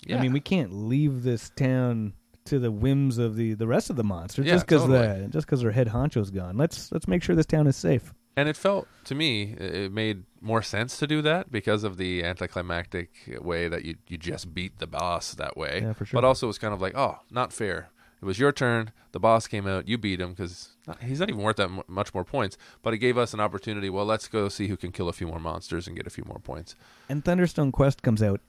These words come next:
Speaker 1: and fixes that
Speaker 2: Fixed all that,
Speaker 1: really
Speaker 2: yeah.
Speaker 1: well,
Speaker 2: Yeah.
Speaker 1: where, you know, everybody gets to go anyway.
Speaker 2: Yeah.
Speaker 1: And, yeah, uh,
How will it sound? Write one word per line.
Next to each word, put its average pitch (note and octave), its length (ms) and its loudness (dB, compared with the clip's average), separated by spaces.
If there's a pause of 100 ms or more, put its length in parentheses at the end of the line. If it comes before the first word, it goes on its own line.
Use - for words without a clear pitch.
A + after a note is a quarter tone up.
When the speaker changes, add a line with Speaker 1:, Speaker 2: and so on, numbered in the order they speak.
(100)
Speaker 1:
and G2+ 180 -2
fixes A2 640 0
that F2+ 340 -6
Speaker 2:
Fixed - 320 -4
all F#2 220 2
that, D#2 220 -2
Speaker 1:
really E3 240 6
Speaker 2:
yeah. A#2+ 80 6
Speaker 1:
well, F#2 320 -2 (140)
Speaker 2:
Yeah. B2+ 140 -6
Speaker 1:
where, G2 420 -2 (140)
you A#2 120 -2
know, G2+ 180 0
everybody A2+ 480 4
gets A2+ 320 -4
to A2+ 100 -4
go G2+ 400 -2 (120)
anyway. G#2 680 -2 (380)
Speaker 2:
Yeah. F#2+ 140 -2
Speaker 1:
And, G2 200 -4
yeah, G2+ 260 -2 (500)
uh, G2 320 -8